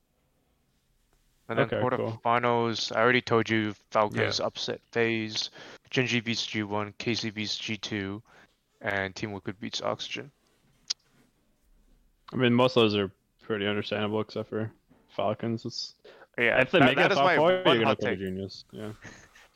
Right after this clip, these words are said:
Speaker 1: I'm, I'm putting my faith in them. Maybe I'll change my, no, no, I gotta stick
Speaker 3: You
Speaker 1: with
Speaker 3: can't
Speaker 1: it.
Speaker 3: change it. It's not, it's not how that
Speaker 1: <laughs>
Speaker 3: works.
Speaker 1: Nah,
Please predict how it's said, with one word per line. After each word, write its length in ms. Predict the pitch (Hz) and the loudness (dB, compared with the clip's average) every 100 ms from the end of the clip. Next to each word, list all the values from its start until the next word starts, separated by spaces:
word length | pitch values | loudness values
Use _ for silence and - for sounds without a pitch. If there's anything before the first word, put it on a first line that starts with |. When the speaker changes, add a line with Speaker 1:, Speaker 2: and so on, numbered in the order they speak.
| - - - - _ _ - _ | -20 -20 -20 -20 _ _ -20 _
Speaker 1:
I'm, 400 | - 110 110 120 131 | -2 0 2 0 0
I'm 100 | 123 | -2
putting 220 | 165 165 | -4 0
my 100 | 143 | 0
faith 240 | - 127 | 0 -4
in 60 | 95 | -6
them. 100 | 73 | -6
Maybe 220 | 123 185 | -4 2
I'll 80 | 185 | 0
change 240 | - 151 | 2 -6
my, 80 | 135 - | -6 -12
no, 500 | 131 107 92 92 101 104 | -6 -4 -4 -6 -10 -6
no, 60 | |
I 120 | 101 | -4
gotta 200 | 110 113 | 0 -2
stick 180 | 101 - | -2 -6
Speaker 3:
You 40 | 127 | 0
Speaker 1:
with 40 | |
Speaker 3:
can't 180 | 170 147 | 0 0
Speaker 1:
it. 40 | |
Speaker 3:
change 380 | - 123 139 131 | -2 -4 -4 -6
it. 60 | 117 | 2
It's 80 | 131 | 2
not, 140 | 127 - - | 2 -2 -12
it's 120 | - - | -8 0
not 80 | 127 | 2
how 80 | |
that 340 | 120 156 185 143 | 4 2 2 2
Speaker 1:
<laughs> 60 | |
Speaker 3:
works. 160 | 123 - - _ _ _ _ _ _ _ - | 0 -10 -20 _ _ _ _ _ _ _ -4
Speaker 1:
Nah, 240 | 101 98 | -4 -4